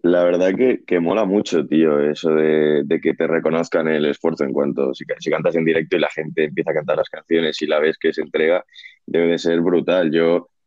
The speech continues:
hombre, no soy cantante, evidentemente, pero el programa de radio también poco a poco va subiendo y de eso de,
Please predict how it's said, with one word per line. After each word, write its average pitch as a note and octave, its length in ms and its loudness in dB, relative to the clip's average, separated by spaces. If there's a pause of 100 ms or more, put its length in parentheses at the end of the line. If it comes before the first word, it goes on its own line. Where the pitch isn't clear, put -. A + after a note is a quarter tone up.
(120)
hombre, D#2 200 -4
no D2+ 40 -10
soy D#2 120 -2
cantante, D#2 400 -2
evidentemente, D#2+ 560 2
pero D2 400 0
el C#2+ 140 -4
programa D#2+ 280 0
de E2 100 0
radio E2+ 200 2
también D#2 460 -4 (240)
poco D#2+ 160 0
a D#2+ 80 0
poco D2+ 200 0
va D2+ 120 0
subiendo E2+ 560 2
y D2+ 100 4
de D#2 80 4
eso F2 160 0
de, F2 140 2